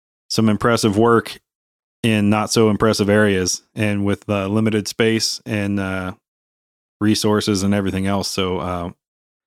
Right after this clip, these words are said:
well done. Those of you who dive lavs, man, I hope you don't have to do that too much longer.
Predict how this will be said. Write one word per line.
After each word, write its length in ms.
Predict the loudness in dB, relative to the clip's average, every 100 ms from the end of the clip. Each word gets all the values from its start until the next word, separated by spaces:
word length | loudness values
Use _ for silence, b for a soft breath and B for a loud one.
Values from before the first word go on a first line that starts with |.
| _ _ _
well 220 | 2 2
done. 340 | 2 2 0 2
Those 240 | 4 4
of 80 | 4
you 160 | 4 6
who 100 | 4
dive 320 | 4 2 2
lavs, 460 | 2 2 0 -2 -14 _ _ _ _ _ _ _ _ -2
man, 240 | 0 2
I 40 |
hope 160 | 2 2
you 60 | 2
don't 80 |
have 80 | 2
to 80 | 2
do 120 | 4
that 140 | 2 2
too 120 | -2
much 220 | -2 -2
longer. 380 | -2 -2 -4